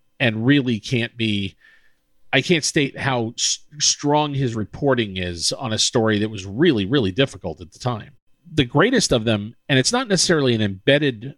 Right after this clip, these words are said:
reporter so much as, um, somebody who just was there and has zero filter. But if you can, if you wanna read Julia Phillips' book,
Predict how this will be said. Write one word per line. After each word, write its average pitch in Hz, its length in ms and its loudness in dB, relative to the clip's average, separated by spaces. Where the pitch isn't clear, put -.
reporter 147 680 0
so 135 200 2
much 139 240 -2
as, 127 320 -2
um, 104 480 2
somebody 190 300 2
who 156 100 4
just 147 260 -2
was 127 380 2
there 110 520 2
and 120 320 0
has 120 220 4
zero 123 360 2
filter. 104 520 -2
But 110 300 4
if 135 200 -8
you 220 140 0
can, 139 340 -4
if 143 200 -4
you 196 280 0
wanna 160 280 4
read 135 200 0
Julia 131 300 2
Phillips' 107 400 0
book, 87 320 -6